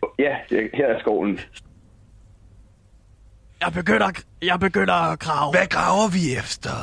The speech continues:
Speaker 2: Jeg, jeg, jeg får
Speaker 1: Måske noget guld?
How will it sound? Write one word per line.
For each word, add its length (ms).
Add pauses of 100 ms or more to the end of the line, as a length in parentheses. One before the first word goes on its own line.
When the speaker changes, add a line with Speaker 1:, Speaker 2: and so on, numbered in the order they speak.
(880)
Speaker 2:
Jeg, 240 (1300)
jeg, 180 (680)
jeg 100
får 260
Speaker 1:
Måske 260
noget 300
guld? 360